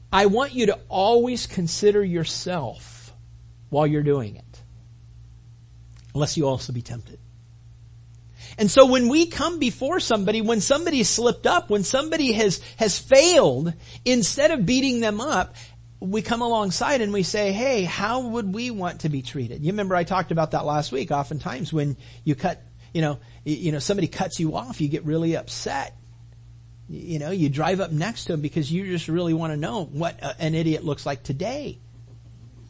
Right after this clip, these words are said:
And you just want to look over. "Oh, that's what you look like. Okay, that's, that's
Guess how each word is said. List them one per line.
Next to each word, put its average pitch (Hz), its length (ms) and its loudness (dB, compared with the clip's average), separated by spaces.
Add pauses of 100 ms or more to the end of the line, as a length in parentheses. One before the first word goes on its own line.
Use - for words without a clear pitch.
(760)
And 135 100 0
you 160 80 4
just 175 180 -2
want 190 140 -4
to 180 60 -2
look 202 180 -2
over. 240 300 -2
"Oh, 214 160 2
that's 214 280 -4
what 349 140 -6
you 170 140 0
look 139 200 -4
like. 123 280 -8
Okay, 156 320 -6
that's, 147 420 -8
that's - 500 -8